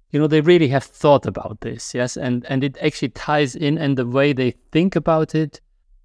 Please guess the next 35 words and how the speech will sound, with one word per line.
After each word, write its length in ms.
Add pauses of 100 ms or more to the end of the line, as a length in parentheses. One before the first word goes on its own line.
(200)
you 60
know, 100
remember 480
these 260
are 120
people, 560
you 100
know, 140
in 200 (800)
twelfth 300
century, 1000
thirteenth 500
century, 340
fifteenth 440
century, 320
seventeenth, 580
seventeenth 500
century. 520 (440)
They 200
think 600 (720)
in 220
ways 380
that 180
ties 400
in 220
with 120
a 80
lot 240
of 160
what 180
we 200
do, 380
like, 360
uh, 180
qi 400